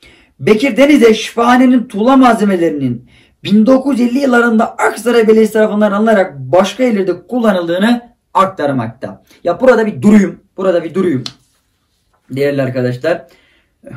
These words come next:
hanlara geçmeden önce birçok yapı böyle, bakın il-, dizilerin arkaları da görüyoruz. Birçok yapının taşlarında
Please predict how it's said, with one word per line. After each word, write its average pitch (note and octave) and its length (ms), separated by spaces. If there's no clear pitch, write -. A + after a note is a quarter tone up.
hanlara E3+ 360
geçmeden D3 500
önce C3 400
birçok B3+ 480
yapı G3+ 240
böyle, F3 280
bakın F3+ 180
il-, F#3 280
dizilerin G3+ 300
arkaları G#3 380
da G#3 60
görüyoruz. D3 360
Birçok A#3+ 380
yapının D#3+ 360
taşlarında D#3 800